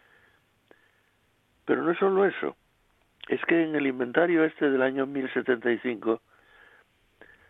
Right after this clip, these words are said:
figuran también muestras del maná del desierto, cinco espinas de la corona de Cristo, huesos de varios profetas,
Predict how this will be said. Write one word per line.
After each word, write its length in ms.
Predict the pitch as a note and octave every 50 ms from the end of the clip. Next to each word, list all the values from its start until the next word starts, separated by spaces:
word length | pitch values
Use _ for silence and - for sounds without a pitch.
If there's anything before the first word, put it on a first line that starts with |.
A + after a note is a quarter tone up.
| _
figuran 420 | - - - - B2+ D3+ E3 E3+ E3+
también 500 | E3 D#3+ D#3 D#3 E3 E3 E3+ E3 D#3 - _ _ _ - _ _ _ _ - -
muestras 480 | - G#2+ B2 - - - D3 D3 C3
del 140 | C3+ C3+ B2+
maná 240 | A2+ A2+ A2+ B2+ C3
del 160 | C3+ C3+ B2+
desierto, 640 | A2 G2+ - - D3+ D#3+ D3+ B2+ - - C#3+ - - _ _ _ _ - - - - - - - _ _ _ _ _ _ _ _ - - -
cinco 260 | D3+ C#3+ D3+ D#3+ D3+
espinas 480 | - - - D#3+ D3+ D3 C#3+ C#3 C3+ C#3
de 60 | B2+
la 120 | B2 B2
corona 320 | G#2 A2+ A#2 A#2+ A#2+ B2 A#2+
de 140 | A#2 A#2 -
Cristo, 500 | - D#3+ - - - - C#3+ D#3 - - _ _ _ _ _ _ _ _ _ _ _ _ _ _ _ _ _ _
huesos 500 | - - A2+ A2+ B2+ C3+ - D#3 C#3+ D3 D3
de 80 | C#3
varios 380 | B2+ B2 B2 B2+ B2 B2 A#2+ - -
profetas, 580 | - G#2 G2 - D#3 D#3 D#3 - - C3+ C3+